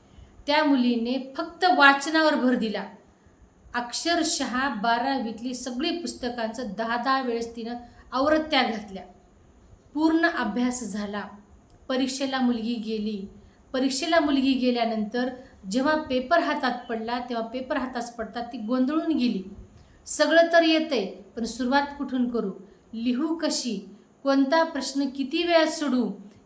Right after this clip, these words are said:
याचं तिनं नियोजन केलेलं नव्हतं. म्हणून मंडळी,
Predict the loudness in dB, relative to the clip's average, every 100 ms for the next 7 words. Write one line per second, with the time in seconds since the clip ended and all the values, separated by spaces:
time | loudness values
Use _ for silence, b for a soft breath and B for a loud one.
0 | -4 -2 0 -4 -2 0 0 -4 B B
1 | B -4 0 2 2 2 2 4 4 2
2 | 0 -2 -6 -10 -14 -20 _ _ -6 -4
3 | -2 -2 -2 -2 -4 -8